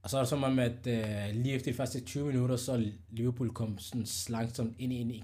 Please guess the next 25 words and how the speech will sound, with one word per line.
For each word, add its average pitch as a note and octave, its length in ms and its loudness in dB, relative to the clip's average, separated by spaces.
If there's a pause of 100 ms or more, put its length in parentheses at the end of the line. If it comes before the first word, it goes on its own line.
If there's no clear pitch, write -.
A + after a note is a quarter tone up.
mere A#2 180 -4
ind A2+ 80 -4
i A2+ 40 -4
kampen. A#2+ 500 -4 (1040)
Og G2+ 100 -6
så B2+ 140 4
til B2 140 2
sidst, D3 260 4
så D3 80 4
må C3+ 140 6
de A2+ 100 6
bare A#2 240 4
takke, A2 420 0
at, F#2+ 340 -6
øh, D#2 420 -2 (440)
altså, G2+ 200 -6
de G2+ 100 -6
må A2 120 0
bare B2 200 0
takke A2+ 280 2
Gabriel A2+ 480 2
og G#2 60 0
Saliba G#2+ 500 0 (760)
med F#2+ 100 -6
det G#2 380 -2